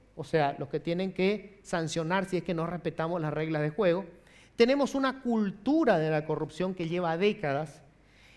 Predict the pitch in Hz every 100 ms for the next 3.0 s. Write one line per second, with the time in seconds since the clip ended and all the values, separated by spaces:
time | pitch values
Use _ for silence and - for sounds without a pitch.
0 | - 226 254 254 277 269 285 277 226 220
1 | 247 - 180 131 - - 196 190 - 370
2 | 359 269 156 160 180 165 135 135 110